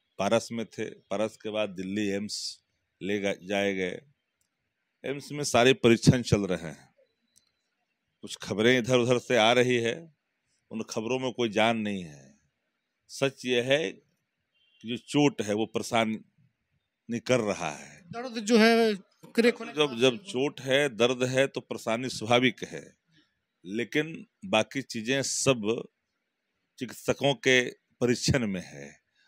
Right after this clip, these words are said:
Speaker 1: और सभी चीजें इन्वेस्टिगेट हो रहे हैं और जल्द स्वस्थ हों, ये हम कामना भी कर रहे हैं।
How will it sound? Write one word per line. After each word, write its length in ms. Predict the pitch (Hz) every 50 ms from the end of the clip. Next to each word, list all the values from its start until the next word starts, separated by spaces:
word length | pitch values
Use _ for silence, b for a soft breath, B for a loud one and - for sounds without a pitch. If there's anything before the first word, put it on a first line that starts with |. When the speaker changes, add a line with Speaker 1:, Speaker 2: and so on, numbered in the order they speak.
| _ _ _
Speaker 1:
और 120 | - 117 113
सभी 300 | - - 131 131 139 139
चीजें 340 | - - 127 120 123 131 131
इन्वेस्टिगेट 640 | 131 120 113 107 - - 113 110 117 123 117 - -
हो 100 | 113 107
रहे 240 | 98 98 92 92 82
हैं 260 | 78 78 78 78 - _ _ _ _ _ _ _ _ _ _ _ _ _ -
और 260 | - 104 110 110 107
जल्द 300 | 101 101 139 143 139 135
स्वस्थ 380 | 120 - - 127 120 - - - -
हों, 100 | 127 127
ये 100 | 117 113
हम 200 | 113 113 110 104
कामना 440 | - - 101 104 107 110 113 117 110
भी 140 | 101 98
कर 200 | 87 - 90 85
रहे 160 | 78 78 78 76
हैं। 180 | 78 82 -